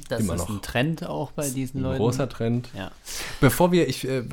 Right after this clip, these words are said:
Speaker 2: gerade noch mal, um das noch mal, dieses Bild noch mal ein bisschen auszumalen, was sich jetzt mal exemplarisch Kurzweil, äh,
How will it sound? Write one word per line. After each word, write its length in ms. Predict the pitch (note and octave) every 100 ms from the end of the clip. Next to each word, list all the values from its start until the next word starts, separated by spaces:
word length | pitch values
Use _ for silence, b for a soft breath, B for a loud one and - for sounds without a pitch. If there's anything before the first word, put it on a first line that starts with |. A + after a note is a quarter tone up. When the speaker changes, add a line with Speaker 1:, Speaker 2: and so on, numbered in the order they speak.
| B2 B2
Speaker 2:
gerade 240 | C#3+ D#3
noch 140 | D3 A#2+
mal, 80 |
um 220 | C3 C3 C3+
das 180 | B2+
noch 60 | C#3
mal, 200 | C3 A#2+ A2+
dieses 260 | A#2+ A#2
Bild 240 | - C#3 C#3+
noch 80 |
mal 60 | B2
ein 80 | A#2+
bisschen 240 | A#2 A2+
auszumalen, 640 | A#2+ C3 - C3 A#2+ B2 A#2+
was 220 | A2+ A2+
sich 240 | B2+ A#2 -
jetzt 220 | G#2 -
mal 80 | G2+
exemplarisch 640 | A2+ - A2 A2 G#2 -
Kurzweil, 720 | - A#2+ B2 - F#2 F#2 A#2 B B B B -
äh, 220 | A2+ G#2+